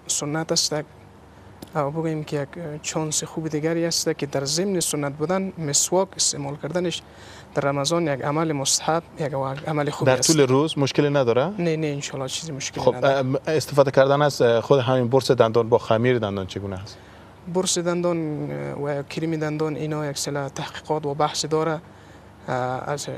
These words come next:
Speaker 1: شرط اولی ضروریش می
Speaker 2: بله.
Speaker 1: است که بعد جوهردار نباشه.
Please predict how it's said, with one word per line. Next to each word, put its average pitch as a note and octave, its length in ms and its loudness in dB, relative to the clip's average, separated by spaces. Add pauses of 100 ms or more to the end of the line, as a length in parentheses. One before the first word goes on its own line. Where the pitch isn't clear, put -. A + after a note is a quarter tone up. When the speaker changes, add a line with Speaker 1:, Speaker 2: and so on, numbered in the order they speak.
Speaker 1:
شرط D3 360 -4
اولی C#3+ 240 -2
ضروریش D#3 460 -4
می D#3 60 -2
Speaker 2:
بله. F3 100 -2
Speaker 1:
است D#3+ 260 -2
که D3+ 80 -4
بعد D3+ 240 -2 (400)
جوهردار D3 640 0
نباشه. D3 380 -2